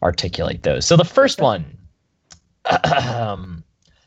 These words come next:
Speaker 1: App State won't be on the Lions' schedule for long. Their cream filling is hard and hard to crack.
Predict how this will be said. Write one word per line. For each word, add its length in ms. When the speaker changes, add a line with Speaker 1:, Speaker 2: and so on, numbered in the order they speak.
Speaker 1:
App 260
State 440
won't 380
be 140
on 160
the 100
Lions' 500
schedule 460
for 220
long. 580
Their 300
cream 440
filling 500
is 200
hard 680
and 180
hard 440
to 100
crack. 560